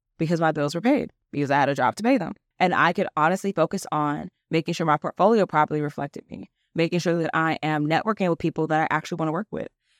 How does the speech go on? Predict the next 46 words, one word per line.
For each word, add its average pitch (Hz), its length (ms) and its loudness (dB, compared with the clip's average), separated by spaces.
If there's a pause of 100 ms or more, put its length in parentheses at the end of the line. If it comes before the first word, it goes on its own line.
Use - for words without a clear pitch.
(120)
making 180 260 2
sure 175 220 0
that 165 160 0
I'm 165 140 2
getting 160 240 0
the 170 80 -2
right 151 180 0
referrals, 180 560 -4 (220)
making 180 220 2
sure 214 120 0
people 208 240 -2
know 185 140 2
me 190 80 -2
for 202 120 -4
the 196 80 -2
right 196 220 -2
things, 208 420 -2 (220)
making 208 200 2
sure 208 140 0
that 190 100 4
I'm 196 140 2
putting 220 480 0
out 165 260 0 (120)
work 190 300 2 (120)
that 160 140 2
shows 180 180 0
people 165 480 -2 (300)
what 165 200 2
I 233 120 6
do 247 140 2
well 147 340 2
and 156 140 -4
why 151 160 4
they 160 60 0
should - 180 -8
pay 160 140 -4
me. - 120 -14 (200)
And 180 140 0
I'm 165 160 2
not 156 220 2
doing 190 220 0
it - 100 -4
from 160 100 -2
a 156 60 -4
place 160 260 -6
of, 156 260 -2